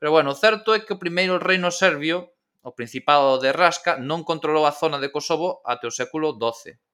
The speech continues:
Antes fora controlado por romanos orientais e búlgaros. E os albaneses non xurden oficialmente na historia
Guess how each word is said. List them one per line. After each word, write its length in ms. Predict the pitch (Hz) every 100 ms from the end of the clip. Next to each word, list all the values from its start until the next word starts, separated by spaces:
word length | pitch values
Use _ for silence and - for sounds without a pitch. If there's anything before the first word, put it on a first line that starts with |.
| _ _ _ _ _ _
Antes 240 | 156 202
fora 240 | 190 196 190
controlado 480 | 175 170 175 180
por 80 | 131
romanos 400 | 120 131 156 147
orientais 560 | 160 165 180 190 208 -
e 80 | 123
búlgaros. 640 | 160 113 107 - - - _ _ _ _ _
E 80 | 185
os 80 | 196
albaneses 560 | 202 208 214 202 208 190
non 240 | 143 160
xurden 480 | 151 180 160 131 143 120
oficialmente 640 | - 120 135 139 143 135
na 80 | 135
historia 560 | 139 - 175 156 180